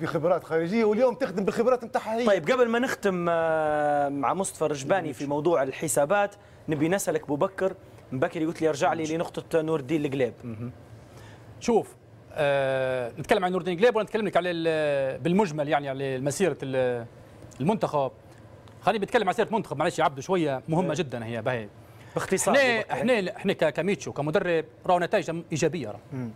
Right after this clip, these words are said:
Speaker 3: الى حد الان إيجاب-، ايجابيه، حتى الخساره اليوم راهو وارده، راه مش يجي بعدين نقول لا، اتحامل على الم-، على المدرب، ما نتحملش عليه.
Speaker 1: متوقعينها كنا.
Speaker 3: متوقع، راه واحد صفر، اثنين صفر، متوقع امام منتخب زي هذا. احنا شنو تكلمت انا لما تكلمت لك على، على المبا-، نتكلم عن المباراه في حد ذاتها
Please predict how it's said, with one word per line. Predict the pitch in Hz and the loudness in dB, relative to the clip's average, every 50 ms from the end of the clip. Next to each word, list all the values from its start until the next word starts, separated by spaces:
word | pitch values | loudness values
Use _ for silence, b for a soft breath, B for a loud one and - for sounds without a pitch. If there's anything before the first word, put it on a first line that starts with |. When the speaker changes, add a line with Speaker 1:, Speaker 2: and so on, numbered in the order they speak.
| - - | -8 -4
Speaker 3:
الى | 135 139 | -2 0
حد | - 214 156 | 0 0 -2
الان | 160 160 - 254 226 202 | -2 -2 -2 0 0 0
إيجاب-، | 185 143 160 147 143 - | 0 0 -2 -4 -4 -4
ايجابيه، | 180 151 165 160 151 135 110 | -2 0 0 0 0 -2 -4
حتى | - - 302 - 214 | 0 0 0 2 0
الخساره | 160 - 180 - 277 226 170 - | -6 -4 0 0 2 0 0 -2
اليوم | 180 277 330 262 277 | -2 0 2 4 4
راهو | 285 262 302 | 4 4 4
وارده، | 359 302 185 131 131 123 | 4 2 2 0 -6 -10
راه | 117 117 - - - - - - - - - - - - - - - - - | -12 -12 -16 -20 -20 -20 -20 -20 -20 -20 -20 -20 -20 -20 -20 -20 -10 -4 -2
مش | 262 | 0
يجي | 240 233 254 277 | 0 2 2 2
بعدين | 196 214 233 220 | 2 2 0 2
نقول | 214 240 | 2 2
لا، | 226 214 | 2 2
اتحامل | - - - 226 185 175 | 2 2 0 0 0 0
على | 165 185 | -2 -2
الم-، | 196 214 | -2 -2
على | - 160 180 180 | -2 0 0 0
المدرب، | 175 185 175 190 160 147 | 0 0 2 0 0 0
ما | 156 | -2
نتحملش | 147 - - 175 170 - | -4 -2 0 2 2 2
عليه. | 214 185 | 2 2
Speaker 1:
متوقعينها | 214 196 143 151 147 | 2 2 0 0 -2
كنا. | - 185 170 139 117 - | -2 -2 -4 -4 -4 -2
Speaker 3:
متوقع، | - 349 403 403 403 - 160 156 147 | 2 4 4 4 4 2 0 0 0
راه | 135 127 - B B B B | 0 -4 -6 B B B B
واحد | B 302 220 190 - | B 4 4 4 2
صفر، | - 247 247 - 180 | 0 0 0 0 -4
اثنين | 156 208 214 | -4 -4 -2
صفر، | - 262 196 | -2 -2 -2
متوقع | 226 - 320 - - - 151 165 | 2 2 2 2 2 0 -4 -2
امام | 185 226 196 185 | 0 0 0 0
منتخب | 247 208 - 156 - 156 | 0 -2 -4 -4 -4 -2
زي | 139 160 | 0 0
هذا. | 160 135 123 117 - - B B B B B B B B B | 0 0 -2 -6 -14 -16 B B B B B B B B B
احنا | - - 277 285 | 0 4 4 4
شنو | - 302 285 | 4 2 -2
تكلمت | - - 233 226 240 208 - | -2 0 2 2 2 2 -2
انا | 156 156 | -2 -4
لما | 147 156 160 | -2 -2 -2
تكلمت | 143 - 196 233 220 143 | 0 0 0 0 0 -2
لك | 151 - | 0 0
على، | 147 147 151 143 139 127 123 | 0 2 2 0 0 0 -2
على | 117 143 147 | 0 0 0
المبا-، | 143 143 156 - - | 0 0 0 -2 -2
نتكلم | - - 269 247 | 0 0 0 2
عن | 214 | 2
المباراه | 226 226 262 262 190 | 0 2 4 2 2
في | - 196 196 | 2 -4 -4
حد | - 214 160 127 - | -4 -4 -2 0 0
ذاتها | - 131 - - - | 0 0 0 -10 -20